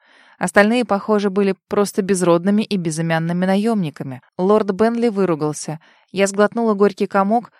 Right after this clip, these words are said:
По имени я знала всех. Соседи как-никак. С четверыми была знакома лично. Один пытался за мной ухаживать.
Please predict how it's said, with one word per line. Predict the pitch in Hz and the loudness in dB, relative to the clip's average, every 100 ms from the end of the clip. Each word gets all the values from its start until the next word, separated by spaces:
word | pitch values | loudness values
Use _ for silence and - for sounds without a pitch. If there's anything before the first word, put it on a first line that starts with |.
| _ | _
По | - 202 | 0 0
имени | - 254 262 254 | 0 -2 -2 -4
я | 254 190 | -2 -2
знала | 170 190 185 | -2 -2 -2
всех. | - - 170 131 - - _ _ | -6 -10 -8 -10 -14 -20 _ _
Соседи | - 170 - 220 175 | -14 -10 -6 -6 -6
как-никак. | - 143 151 139 135 131 _ _ _ | -10 -12 -12 -10 -12 -12 _ _ _
С | - | -10
четверыми | - 226 220 226 240 | -6 -2 0 2 0
была | 208 190 185 | 0 2 2
знакома | 175 185 202 196 | 2 -2 0 0
лично. | 196 190 - 147 147 _ _ _ _ _ | 0 -2 -8 -12 -14 _ _ _ _ _
Один | - 196 240 | 0 0 0
пытался | 240 226 226 220 220 | -4 -2 0 -2 -2
за | 214 | -2
мной | 214 220 | 0 -2
ухаживать. | 208 269 226 190 175 | 0 0 2 0 -2